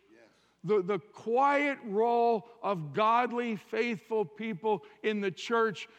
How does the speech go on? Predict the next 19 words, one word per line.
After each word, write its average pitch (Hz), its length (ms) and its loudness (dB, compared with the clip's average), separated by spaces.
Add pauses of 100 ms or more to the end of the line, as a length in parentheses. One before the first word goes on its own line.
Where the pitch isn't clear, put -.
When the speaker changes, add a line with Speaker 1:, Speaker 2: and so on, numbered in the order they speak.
Speaker 2:
speaking 226 560 -4
into 214 340 -4
our 185 160 0
leaders. 185 500 -4 (200)
Speaker 1:
Amen. 117 160 -20 (1600)
Speaker 2:
Now, 196 280 0 (960)
the 202 120 2
first 330 500 0
time 262 500 0 (380)
we 233 220 2
read 214 580 0
Priscilla 240 580 0
and 214 100 0
Aquila 185 580 0 (380)
is 202 380 0 (100)
in, 220 440 0 (560)
uh, 175 260 0
verse 180 520 0 (140)
two, 160 680 0